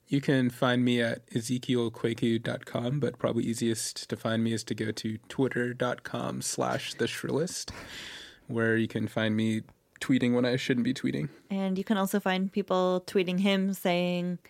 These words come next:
Speaker 2: "First things first, I'm the shrillest," over and over and over and over again. <laughs>
Speaker 1: And you can also find people making references to the Andersons, which is an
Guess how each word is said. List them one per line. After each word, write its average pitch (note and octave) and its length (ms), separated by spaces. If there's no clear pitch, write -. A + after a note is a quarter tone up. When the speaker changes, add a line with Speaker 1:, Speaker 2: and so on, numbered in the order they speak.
Speaker 2:
"First F3+ 300
things F3+ 300
first, F3 320
I'm E3+ 100
the E3 80
shrillest," G3 640
over F#3+ 220
and F3+ 100
over F#3+ 440
and C4 160
over C4 280
and G3 220
over F#3+ 180
again. F#3+ 400
<laughs> - 140
Speaker 1:
And C3+ 80
you C3 40
can C3+ 120
also B2+ 520
find B2 200
people A#2 400
making A2+ 340
references A2 580
to B2 420
the A#2 160
Andersons, A2+ 880
which - 180
is - 260
an - 380